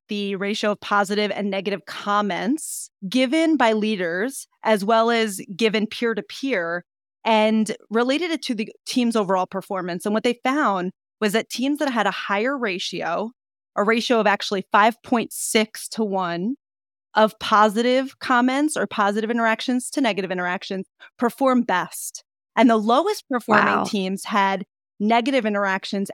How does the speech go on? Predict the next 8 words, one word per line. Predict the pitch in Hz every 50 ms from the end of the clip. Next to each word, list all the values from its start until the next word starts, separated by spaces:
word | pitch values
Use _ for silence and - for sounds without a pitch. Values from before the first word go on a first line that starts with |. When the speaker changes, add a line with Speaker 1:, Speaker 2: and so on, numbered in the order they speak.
| -
Speaker 1:
outweighing | 214 202 196 - 214 190 220 220 233 233 233 220
the | 196 185
positive | - - 190 185 180 175 190 165 156
interactions | 175 170 175 175 175 175 - - 185 170 - -
three | - 175 175 175
to | 170
one. | 165 160 143 147 180
So, | - - 233 226 220 202